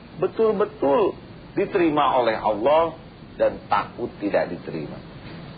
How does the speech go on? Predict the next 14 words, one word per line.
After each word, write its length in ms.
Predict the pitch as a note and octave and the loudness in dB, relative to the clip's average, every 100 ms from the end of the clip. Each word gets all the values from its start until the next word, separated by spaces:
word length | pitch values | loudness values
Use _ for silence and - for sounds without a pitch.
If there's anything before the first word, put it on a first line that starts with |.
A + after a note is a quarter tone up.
| E3 D#3 D3+ D#3+ D#3+ D3+ E3 E3 - - - - - | -14 -14 -14 -14 -12 -12 -12 -12 -10 -10 -10 -10 -4
Sesudah 560 | B2+ B2+ A3 G#3 F3+ - | -2 0 2 4 2 2
selesai 460 | D3+ B2+ B2+ A2+ | 2 2 4 2
beramal, 800 | G#2+ G#2+ F2 G2 G#2+ B2+ C#3+ D3 - - - G2+ | 2 2 2 2 2 2 2 0 -4 -18 -10 -10
kita 240 | - A2+ | 0 -2
harus 320 | A2 A2 A2 - | 2 2 2 0
memperbanyak 720 | A2+ G#2 G#2+ F#2+ G2+ G2 G2+ - - D3+ | -2 0 -2 0 -2 0 -2 -4 -4 2
khauf, 400 | E3+ F#3+ E3+ - - - - - - - - - - | 4 6 4 0 -16 -20 -20 -18 -18 -18 -18 -16 -2
takut 640 | D#3 D#3 - B3 B3 B3 - - - - - - - - | -2 -2 0 0 2 0 -2 -6 -18 -18 -18 -16 -14 0
amal 400 | B2+ C3+ B2+ B2 | 2 4 4 6
yang 240 | A#2+ A2 G#2 | 4 2 -2
sudah 320 | G#2+ G#2 - | -2 -2 0
kita 240 | G#2+ G2+ G2 | -2 2 2
lakukan 720 | F#2+ - F#2 G#2 A2 A#2 - - - | 2 -2 -10 0 0 0 -8 -16 -4
sirna, 480 | F3+ F3+ A#2+ G#2 | 0 2 0 -4